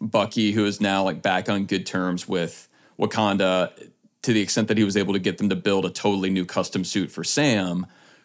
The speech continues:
would be able to just call and say, like, "This is embarrassing, but I need a new arm." And, and they would give him a new arm. And that I think next time we see him,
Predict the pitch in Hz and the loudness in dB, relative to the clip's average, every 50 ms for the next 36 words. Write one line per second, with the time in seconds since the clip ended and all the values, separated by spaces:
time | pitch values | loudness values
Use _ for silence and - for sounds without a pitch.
0 | _ _ 117 120 127 120 123 131 123 113 110 104 107 107 98 101 104 - - - | _ _ 2 4 4 6 6 6 6 6 6 4 2 0 0 -2 -2 -2 0 2
1 | 101 98 98 98 95 87 - - 95 90 90 87 85 85 82 - - _ _ _ | 2 4 2 2 -2 -2 -2 0 0 0 0 0 -2 -2 -4 -8 -12 _ _ _
2 | _ - 113 110 107 104 92 101 90 85 95 87 82 82 - - 87 85 85 87 | _ 0 0 0 0 0 0 0 2 2 2 2 0 0 -2 -4 -4 -4 -4 -2
3 | 85 82 - - - _ - - 90 90 82 78 78 73 - - 71 76 65 67 | -2 -2 -4 -6 -8 _ -6 -4 -2 -2 -2 -4 -6 -8 -8 -6 -6 -6 -6 -8
4 | 69 - - _ - _ _ _ _ - 98 95 87 85 82 82 - _ _ - | -8 -12 -14 _ -20 _ _ _ _ -4 -4 -2 -2 -2 -2 -4 -6 _ _ -6
5 | - 107 104 98 98 92 90 90 90 92 104 92 87 95 95 90 90 87 82 82 | -2 -2 0 2 2 0 0 -2 -2 -2 -2 0 0 0 0 0 0 0 0 0
6 | 82 82 85 - 107 104 98 90 101 101 95 90 82 - 107 110 113 110 107 - | -2 -2 -2 0 0 2 2 2 2 0 0 -2 -2 0 2 4 4 4 2 -2
7 | - - 104 98 98 95 87 87 - - 113 107 90 101 92 87 85 87 87 87 | -2 0 0 0 0 -2 -2 -2 -2 0 0 0 0 0 0 0 0 0 -2 -4